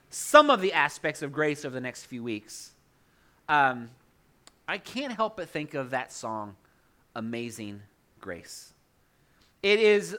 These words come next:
uh, the song that probably is more famous than any other song that has ever been written. It was a song written by John Newton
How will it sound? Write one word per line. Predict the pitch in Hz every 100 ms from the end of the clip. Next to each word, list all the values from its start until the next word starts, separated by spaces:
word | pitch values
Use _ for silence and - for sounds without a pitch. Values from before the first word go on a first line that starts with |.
| -
uh, |
the | 170 170
song | 160 - 220 214 220 226
that | 190 180
probably | 185 214 226 240 226 202 _ _ _ _ _ _ _ -
is | 196 165
more | 175 202 285 277
famous | - 247 240 -
than | 202 202
any | - 226 247
other | 226
song | 214 214 180 175
that | 143
has | 143 -
ever | 160 160
been | 147
written. | 131 107 92 87 _ _ _ _ _ _ _ _
It | 202
was | 190
a | 185
song | - 233 233 247 208
written | 208 226 226
by | 185 170 170 180
John | 170 170 180 185
Newton | 170 202 202